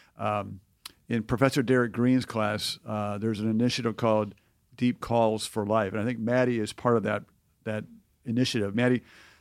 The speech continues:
tell us what that initiative is and why you took it on,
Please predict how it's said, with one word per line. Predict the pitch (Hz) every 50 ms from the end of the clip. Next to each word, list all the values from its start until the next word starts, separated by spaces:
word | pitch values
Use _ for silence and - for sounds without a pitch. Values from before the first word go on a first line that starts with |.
| _ _
tell | - 165 175 190
us | 190 156 - -
what | - 135 131 135 135 135
that | 143 131
initiative | 120 113 117 127 127 - 135 110 107 104
is | 117 113 117 113 107 107 104 - - - _ _ _ _ _
and | - 113 110
why | 110 113 120 117
you | 117 110 107
took | 107 - 113 98
it | 107 104
on, | 107 101 95 92 90